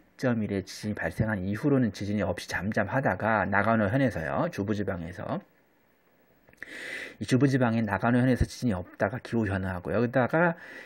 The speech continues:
이제 오월에 들어와서 오월 구 일 날 또 나가노현 중부에서 지진이 시작이 됐죠. 그리고서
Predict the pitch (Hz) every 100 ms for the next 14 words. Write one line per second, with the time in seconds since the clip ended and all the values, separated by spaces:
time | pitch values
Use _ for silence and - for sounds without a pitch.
0 | - - 98 90 101 156 214 202 175 -
1 | 104 85 - 82 - 80 214 - 98 117
2 | 131 - - 117 110 107 110 - 143 90
3 | 101 151 151 156 - 110 101 104 196 208
4 | 135 - - 92 - 92 82 76 - 69
5 | - - _ _ _ _ _ _ - 113
6 | 104 101 160 165